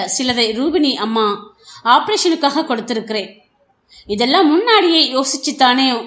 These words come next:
என்னமோ உங்க அம்மா தெளிவா எங்க அண்ணன் கிட்ட இருந்து எங்களை வெட்டி விட நினைச்சிட்டாங்க. நீங்க வேண்டாத ஊருக்கு பயணம் போக ஆசைப்படுறீங்க. உங்க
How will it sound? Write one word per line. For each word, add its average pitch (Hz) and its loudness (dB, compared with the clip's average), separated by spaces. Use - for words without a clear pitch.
என்னமோ 240 2
உங்க 277 0
அம்மா 381 4
தெளிவா 320 4
எங்க 233 0
அண்ணன் 294 2
கிட்ட 294 -2
இருந்து 240 -2
எங்களை 214 0
வெட்டி 220 -2
விட 233 0
நினைச்சிட்டாங்க. 202 -4
நீங்க 294 2
வேண்டாத 392 2
ஊருக்கு 302 0
பயணம் 277 2
போக 247 -2
ஆசைப்படுறீங்க. 196 -4
உங்க 196 -4